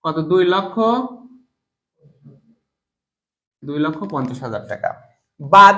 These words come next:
পরিচালন খরচ কত? এইটাও প্রশ্ন মতেই দেয়া আছে। কত? এক লক্ষ।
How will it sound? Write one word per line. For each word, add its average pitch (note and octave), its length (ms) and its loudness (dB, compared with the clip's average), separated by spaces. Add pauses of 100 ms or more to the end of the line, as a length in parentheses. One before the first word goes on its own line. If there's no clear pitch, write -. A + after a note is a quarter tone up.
(120)
পরিচালন A3 580 4
খরচ A3+ 360 0
কত? G3+ 180 2
এইটাও F3+ 380 2
প্রশ্ন G#3 300 -2
মতেই G#3+ 300 0
দেয়া F3 260 4
আছে। D3+ 480 -2 (300)
কত? F#3+ 200 4
এক F3+ 320 0
লক্ষ। G3+ 300 0